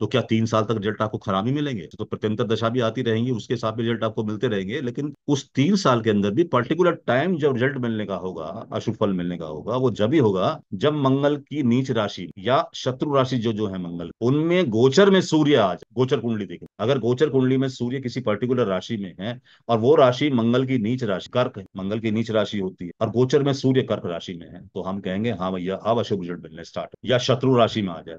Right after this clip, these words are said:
गोचर में सूर्य, तो अशुभ फल मिलने स्टार्ट। तो ये बहुत इंपॉर्टेंट फंडामेंटल्स हैं जो आपको शास्त्रों के अनुसार हैं और शास्त्रों में दिए हुए हैं, बहुत ऑथेंटिक, इनको आप याद करें। तो आशा करता हूँ आपको ये बहुत पसंद आया होगा। पसंद आया हो तो kindly लाइक कीजिएगा, सब्सक्राइब कीजिएगा, शेयर कीजिएगा,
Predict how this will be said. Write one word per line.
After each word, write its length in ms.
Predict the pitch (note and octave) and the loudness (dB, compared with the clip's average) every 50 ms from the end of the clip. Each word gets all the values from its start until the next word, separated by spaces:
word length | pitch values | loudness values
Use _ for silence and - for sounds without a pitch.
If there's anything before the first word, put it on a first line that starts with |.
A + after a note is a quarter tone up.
| - _ - | -18 _ -4
गोचर 240 | F#2+ G#2+ - A2 G#2 | -4 -2 -2 -2 -4
में 60 | E2+ | -4
सूर्य, 300 | E2+ - G#2+ G#2 F2+ - - - | -6 -8 -6 -6 -6 -6 -4 -2
तो 60 | A2 | -2
अशुभ 240 | G#2 G2 - G2 - | -2 -2 -4 -10 -10
फल 200 | - F2 D#2+ D2+ | -10 -10 -12 -12
मिलने 220 | D#2+ D#2+ E2+ E2 D#2+ | -14 -16 -16 -16 -16
स्टार्ट। 240 | - - E2+ D#2+ _ | -16 -16 -18 -8 _
तो 80 | - D#3 | -2 0
ये 440 | C3 A2 A#2+ D3 D#3+ F3+ F#3 - - _ | 0 2 4 4 4 4 4 2 -2 _
बहुत 320 | - A2 - C3 D#3 E3 - C#3+ | -10 -4 -2 -2 -2 -2 -2 -2
इंपॉर्टेंट 600 | B2+ A#2+ A#2+ A2+ G#2+ A2+ D3+ D3+ D#3 D3+ - - | -2 -2 -2 -2 -4 -2 -2 -2 -2 -2 -4 -4
फंडामेंटल्स 720 | A#2+ A#2 A#2+ B2 B2+ A#2+ A2 G#2+ F#2 A2 G#2 G2+ - - | -2 -2 0 0 0 0 0 -2 -2 -2 -4 -4 -4 -6
हैं 240 | G#2 A#2+ B2+ A#2+ | -4 -4 -4 -6
जो 160 | G2+ G#2+ A2+ A2 | -4 -2 -2 -2
आपको 380 | F#2 F2 F2 - - A#2+ A#2+ | -2 -4 -6 -6 -4 -4 -4
शास्त्रों 460 | A#2 - G#2+ F#2 - - - G#2 A2 | -4 -4 -4 -6 -6 -4 -2 -2 -2
के 120 | G2+ - G2+ | 0 0 -2
अनुसार 480 | F#2+ F2+ F2 - - F#2 E2 E2+ E2 D#2 | -2 -2 -4 -6 -8 -8 -8 -8 -10 -10
हैं 140 | F2+ A2+ C3 | -10 -8 -8
और 140 | B2 G#2 F2+ | -8 -8 -8
शास्त्रों 360 | - F#2 F2 - - G2 G2 | -8 -8 -10 -8 -6 -6 -6
में 120 | F#2 F2 | -6 -8
दिए 180 | E2 - E2 E2 | -10 -12 -12 -10
हुए 100 | E2 G#2 | -8 -6
हैं, 100 | B2+ A#2 | -6 -4
बहुत 220 | F#2+ G2 G#2 - - | -2 -2 -4 -4 -6
ऑथेंटिक, 540 | F2+ F2+ - F2 F#2 F2+ - C#3+ C3 - - _ - | -10 -10 -8 -8 -8 -4 -4 -4 -4 -4 -6 _ -4
इनको 320 | G#2 A2 A2 D3 D#3+ D3+ | -2 0 2 4 6 6
आप 180 | B2 A2 G2 G2 | 6 4 2 0
याद 200 | F#2 D#2+ D#2 - - | -6 -8 -8 -10 -14
करें। 100 | - - _ _ - | -16 -16 _ _ -12
तो 60 | F2 | -10
आशा 220 | E2 E2 E2 A2+ A2 | -10 -6 -4 -4 -2
करता 280 | A2 G#2 F#2+ G2+ A#2 | -2 -4 -2 0 0
हूँ 200 | A#2 B2 B2 A2+ | 0 2 2 2
आपको 280 | G2+ G2 - - A2 A2 | 0 0 -2 -2 -4 -2
ये 80 | A2 | -2
बहुत 220 | F#2 F2 G2 G2+ - - | -2 -4 -6 -6 -6 -6
पसंद 280 | F#2+ - A2+ A2+ G#2+ | -4 -2 -2 0 2
आया 140 | G#2 G#2 G#2 | 2 2 0
होगा। 300 | G2 G2+ G#2 G2+ A#2 B2 | 0 -2 -4 -4 -6 -8
पसंद 320 | B2 - - G#2+ G#2 F#2+ | -8 -10 -8 -6 -4 -2
आया 120 | F#2+ G2 G2+ | -2 0 0
हो 160 | G2 G2 F#2+ | 0 -2 -4
तो 60 | - - | -6 -6
kindly 360 | - F2+ F2 F#2 F#2 F2+ E2 | -6 -6 -4 -4 -6 -6 -4
लाइक 160 | F2 F#2 F#2+ | -4 -6 -6
कीजिएगा, 320 | - - F#2 - F#2+ F#2+ F#2+ | -6 -8 -8 -6 -4 -4 -4
सब्सक्राइब 400 | - F#2+ E2+ - - F#2+ G2 G2 | -4 -6 -10 -8 -6 -6 -6 -4
कीजिएगा, 400 | - G2 F#2+ F#2 G2 G2+ G#2 G2+ | -6 -8 -6 -4 -4 -4 -4 -6
शेयर 320 | - - - G2 G#2 G2 | -6 -4 -2 -2 -2 -2
कीजिएगा, 440 | G2 A2+ A2+ G#2+ A2 A2 A2+ B2+ - | -2 -2 -2 -2 -2 -2 -2 -4 -6